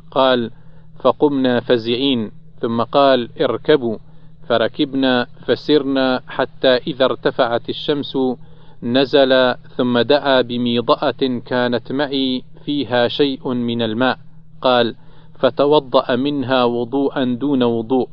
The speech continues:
قال: "وبقي فيها شيء من ماء"، ثم قال لأبي قتادة: "احفظ علينا ميضأتك فسيكون لها نبأ". ثم أذن بلال بالصلاة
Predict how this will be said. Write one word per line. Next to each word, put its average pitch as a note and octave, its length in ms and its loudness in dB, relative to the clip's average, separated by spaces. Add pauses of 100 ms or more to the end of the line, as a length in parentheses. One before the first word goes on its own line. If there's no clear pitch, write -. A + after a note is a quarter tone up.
(380)
قال: B2 380 4 (360)
"وبقي B2+ 540 4
فيها B2+ 400 2
شيء C#3 440 0
من B2 320 -2
ماء"، C3+ 540 0
ثم B2 300 -2
قال C3+ 320 2
لأبي B2+ 500 -2
قتادة: B2 640 2 (540)
"احفظ C3+ 420 0
علينا B2+ 680 2 (120)
ميضأتك B2 1000 0
فسيكون B2 960 0
لها A#2+ 280 2
نبأ". A#2 280 0 (960)
ثم C3 240 2
أذن C3 540 2
بلال B2+ 580 2
بالصلاة C3 840 0